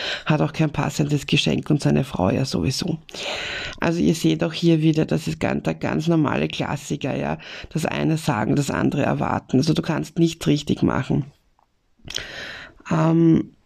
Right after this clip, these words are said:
Neben den Abwertungen und dem Schlechtreden und dem Schlechtbehandeln kommt auch noch hinzu, dass Herbert nicht immer bei der Wahrheit bleibt. Herbert ist jemand, der ganz gut lügen kann, dem man das auch abkauft,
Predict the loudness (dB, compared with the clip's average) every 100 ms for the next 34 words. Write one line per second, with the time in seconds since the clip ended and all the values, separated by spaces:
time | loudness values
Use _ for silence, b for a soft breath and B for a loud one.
0 | _ b b b -20 -20 0 4 6 6
1 | 4 4 0 0 2 2 2 0 4 6
2 | 6 4 4 4 2 2 2 2 0 -6
3 | 2 4 6 6 4 6 4 4 4 4
4 | 4 0 0 -2 0 2 2 2 4 2
5 | B B B B B 2 2 2 2 0
6 | 2 2 2 4 6 6 6 4 2 0
7 | 2 4 2 2 0 0 0 0 2 4
8 | 4 2 0 0 0 -2 0 0 0 -2
9 | -6 B B B 0 0 2 0 0 4
10 | 4 6 4 2 0 2 4 4 2 0
11 | -2 2 4 8 8 8 8 6 4 4
12 | 6 4 4 0 0 0 -2 -2 0 4
13 | 4 2 -4